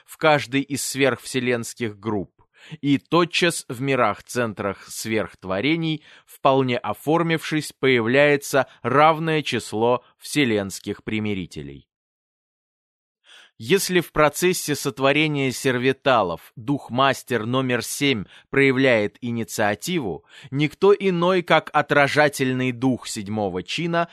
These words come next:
становится беременным примирителями.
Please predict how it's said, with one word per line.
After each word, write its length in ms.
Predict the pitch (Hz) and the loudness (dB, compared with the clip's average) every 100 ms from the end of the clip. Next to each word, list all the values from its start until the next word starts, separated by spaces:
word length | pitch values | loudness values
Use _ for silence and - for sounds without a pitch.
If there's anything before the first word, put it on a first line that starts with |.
| - | -12
становится 840 | - - 139 139 175 175 - 170 | -14 0 2 2 2 0 0 -2
беременным 880 | 143 143 123 120 117 117 117 117 113 | 2 2 2 2 0 -2 -4 -4 -4
примирителями. 920 | - 117 117 117 113 - 78 69 71 | -4 -4 -2 -2 -4 -6 -12 -12 -16